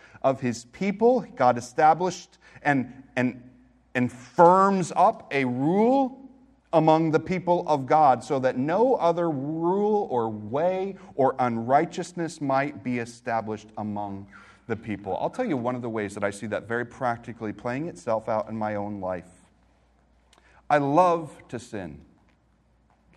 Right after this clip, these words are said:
You do too, or else I wouldn't. But I'm never satisfied in it.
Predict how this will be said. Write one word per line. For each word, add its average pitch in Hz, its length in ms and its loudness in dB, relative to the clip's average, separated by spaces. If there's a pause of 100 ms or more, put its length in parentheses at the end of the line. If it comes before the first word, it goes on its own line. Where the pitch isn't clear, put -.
(640)
You 190 160 -2
do 180 100 2
too, - 260 -6 (840)
or 156 140 6
else 190 140 4
I 160 60 8
wouldn't. - 600 2 (1800)
But 107 120 -6
I'm 87 260 -8
never 87 240 -8
satisfied - 720 -20
in - 60 -20
it. - 180 -20